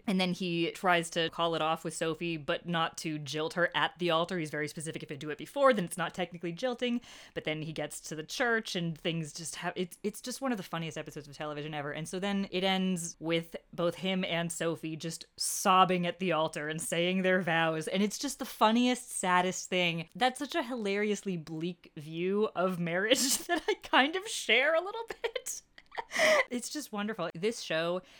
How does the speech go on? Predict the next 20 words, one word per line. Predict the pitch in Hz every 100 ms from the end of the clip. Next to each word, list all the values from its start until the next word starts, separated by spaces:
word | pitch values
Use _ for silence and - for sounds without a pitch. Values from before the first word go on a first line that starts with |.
| -
sort | - 269
of | 330
similar | - 214 202 202
to | 202 202
the |
British | 175 170 170
version | 175 170 170
of | 160 151
The | 143 143
Office, | 131 170 185 185 - - - _ _ _
it | 208 185
just | 185 294 - -
shows | - 262 269 208
that | 226 170
life | 160 165 254 226
is | 175 -
so | - 208 214
fucking | - 208 208 185 165
bleak. | 147 147 165 117 -
But | 143 165 -